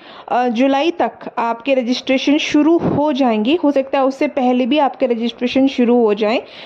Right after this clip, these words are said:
तो जिन students ने नीट दो हज़ार चौबीस दिया था बीएससी nursing करने के लिए armed फोर्स medical services के colleges में, वो अपनी सीबीटी की preparation को continue रखें। अगर आप भी जानना चाहते हैं कि कौन-कौन students इसके लिए registration कर सकते हैं, क्या eligibility criteria है,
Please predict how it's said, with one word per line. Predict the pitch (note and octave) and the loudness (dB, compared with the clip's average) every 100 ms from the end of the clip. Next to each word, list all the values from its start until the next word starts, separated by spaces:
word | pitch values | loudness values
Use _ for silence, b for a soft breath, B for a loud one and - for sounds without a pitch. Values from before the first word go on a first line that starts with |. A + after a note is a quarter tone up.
| B - | B -2
तो | D4+ | 0
जिन | D#4+ F#4+ | 2 0
students | G4 F4 E4+ E4+ F4+ | 0 0 0 0 0
ने | E4 | 2
नीट | D4 D#4 C#4+ | 4 2 2
दो | D4+ | 0
हज़ार | D4 C#4+ | 2 0
चौबीस | C#4+ B3+ C4+ | 0 0 0
दिया | A#3+ B3+ | 2 0
था | A#3+ | 0
बीएससी | B3+ A#3 B3 C4+ | -2 0 0 2
nursing | C4 C4+ C4+ | 2 2 0
करने | C4+ C4 C4 | 2 2 2
के | C4+ | 2
लिए | B3+ B3 | 2 2
armed | C4+ A#3 A3+ C4 | 2 0 0 0
फोर्स | C#4 C4 | 2 2
medical | B3+ A#3+ C4 | 2 2 -2
services | C4 A#3 A3 B3 C4+ C4 | 0 -2 0 0 0 0
के | C4 | -4
colleges | A3 G3+ A3+ C#4+ B3+ | -2 -2 -2 -2 -2
में, | C4 D4+ - B B B | 0 0 -4 B B B
वो | C#4 | 0
अपनी | E4+ C4 C#4+ D#4+ | 2 0 0 0
सीबीटी | - B3+ C4+ C4+ | 2 2 2 2
की | D4 | 0
preparation | C4 A#3 A#3 B3 B3+ | 0 0 0 2 2
को | D4 | 2
continue | C#4+ A3 G#3+ A#3 A#3 | 0 -2 2 2 4
रखें। | G#3+ G3 - F#3+ B B B | 2 -2 -4 -6 B B B
अगर | B3 D4 | -2 0
आप | D#4 | 0
भी | F#4 | 2
जानना | G4+ F4+ F4 | 2 2 2
चाहते | F4 D#4+ E4 | 2 0 0
हैं | E4 | 0
कि | E4 | 0
कौन-कौन | E4 C#4+ C#4 D4 D4 | 0 0 0 0 -2
students | D4 - C#4 D4 C#4+ | -2 -2 0 0 0
इसके | C#4 D4 | -2 -2
लिए | C#4+ | 2
registration | C#4 A#3 B3 C4+ C4+ C#4+ | 2 0 0 0 0 0
कर | C4+ | 0
सकते | B3 C#4+ C#4 C#4+ | -2 -4 -2 -2
हैं, | C#4 | -2
क्या | B3+ B3 | -2 0
eligibility | A#3 B3 B3 B3 C4 | 0 0 2 0 0
criteria | B3+ A3 G3+ G#3+ G#3+ A3 | -2 -2 -2 -2 0 0
है, | D4 D4+ | 0 -2